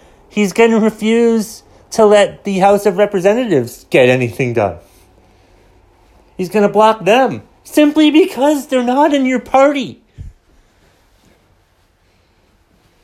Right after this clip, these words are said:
Seriously, what a bunch of stupid fucking bullshit this is. The fact that this guy does this, the fact that people voted for him,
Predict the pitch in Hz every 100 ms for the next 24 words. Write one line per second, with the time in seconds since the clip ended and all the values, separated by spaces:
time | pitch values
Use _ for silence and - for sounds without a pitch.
0 | _ - 285 294 277 254 185 104 - _
1 | _ _ _ 254 339 339 202 233 247 262
2 | 240 170 - - - 254 254 254 202 _
3 | _ - 240 240 233 202 214 240 - 208
4 | - 131 127 123 - - - _ _ _
5 | _ _ _ _ _ _ _ _ _ _
6 | _ - - 233 240 220 - 226 226 -
7 | 226 214 190 165 160 _ _ _ _ _
8 | _ _ _ _ _ _ _ 202 233 226
9 | 190 185 196 247 247 349 - 294 311 233
10 | 143 _ - 170 185 240 190 - 196 170
11 | 151 101